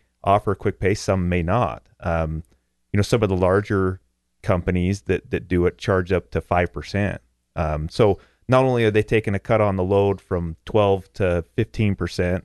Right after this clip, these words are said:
then you take a quick pay and they take an additional five percent, they're making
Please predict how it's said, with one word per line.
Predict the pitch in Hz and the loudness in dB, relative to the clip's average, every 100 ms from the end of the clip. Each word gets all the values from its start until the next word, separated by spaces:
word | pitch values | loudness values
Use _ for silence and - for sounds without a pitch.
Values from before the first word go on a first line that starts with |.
| _ - | _ -4
then | 98 95 | 0 0
you | 92 | -2
take | 98 85 | -4 -6
a | |
quick | - 107 - | -2 -2 0
pay | 98 87 90 95 _ _ _ - | -2 0 0 -2 _ _ _ -6
and | 95 | -2
they | 90 | 0
take | 107 98 | 0 0
an | 87 | -2
additional | 87 92 - 82 | 0 -2 -2 -12
five | - 107 101 | -2 0 0
percent, | 92 87 95 92 _ _ _ _ _ - | -2 -6 -4 -4 _ _ _ _ _ -2
they're | |
making | 120 104 87 | 0 2 -2